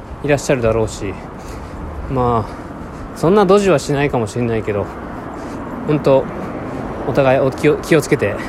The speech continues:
いきましょう。はい。以上ですね。えー、仕事納めが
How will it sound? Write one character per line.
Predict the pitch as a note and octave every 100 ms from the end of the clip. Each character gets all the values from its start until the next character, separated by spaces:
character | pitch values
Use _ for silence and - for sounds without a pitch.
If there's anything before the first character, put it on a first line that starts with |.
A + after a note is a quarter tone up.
| - - - - - -
い | D#3
き | D#3+
ま | D3+
し |
ょ | D#3 G#2 - - - - - - - - - - -
う。 |
は | C3+ C3+
い。 | - - - - - - - - - - - - - -
以 | A3
上 | G#3+
で |
す | - E3
ね。 | E3+ - -
え | E3+ F3 E3 D#3+
ー、 |
仕 | D3+ G#3
事 | A#3 C#4
納 | B3+ G3+
め | D3+
が | C#3+ C#3